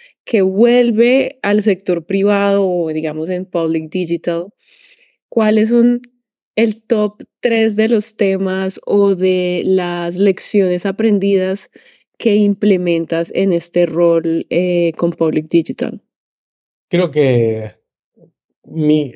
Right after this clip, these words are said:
Speaker 2: a ver, lecciones aprendidas tienen que ver con, si querés, primero es el foco. Eh,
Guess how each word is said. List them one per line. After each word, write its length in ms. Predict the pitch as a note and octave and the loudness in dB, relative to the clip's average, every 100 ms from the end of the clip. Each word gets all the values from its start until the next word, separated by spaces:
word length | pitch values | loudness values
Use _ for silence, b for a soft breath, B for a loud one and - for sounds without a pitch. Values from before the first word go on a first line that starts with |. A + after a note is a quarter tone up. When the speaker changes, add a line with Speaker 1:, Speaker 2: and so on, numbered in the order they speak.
| - | -8
Speaker 2:
a 160 | C#3 C3 | -4 -2
ver, 120 | - _ _ | -4 _ _
lecciones 420 | - C3 A#2+ F#3 | -6 -2 0 2
aprendidas 360 | D#3+ C3 C#3 E3+ | 2 2 0 0
tienen 200 | - B2+ | 0 0
que 60 | B2+ | 0
ver 140 | C3 | 0
con, 640 | C#3 A#2+ A2+ G#2+ G#2 A#2 A#2 | 2 2 2 -2 -10 -16 -14
si 140 | - | -8
querés, 580 | A2+ A#2 C3 B2+ - - _ _ _ | -2 0 0 -2 -8 -20 _ _ _
primero 240 | B2 C3+ | -2 0
es 80 | E3 | 0
el 120 | C#3 | -2
foco. 480 | B2 D3 F3 A3 - _ _ _ _ _ _ _ - | 0 -2 -2 -8 -12 _ _ _ _ _ _ _ -6
Eh, 440 | B2 A#2 A2+ A2+ | -2 0 -2 -4